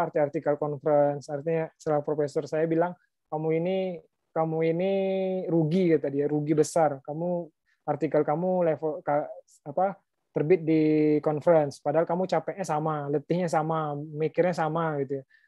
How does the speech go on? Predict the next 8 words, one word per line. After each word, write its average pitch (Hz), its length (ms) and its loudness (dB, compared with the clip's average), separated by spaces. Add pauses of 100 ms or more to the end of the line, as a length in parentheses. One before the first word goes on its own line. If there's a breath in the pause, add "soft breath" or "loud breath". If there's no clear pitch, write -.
(120)
Resource 165 320 2
yang 160 160 0
kamu 160 160 2
keluarkan 165 400 2
sama, 156 560 0 (160)
apa, 170 480 -4
ko-, 151 320 2
apa, 190 240 -2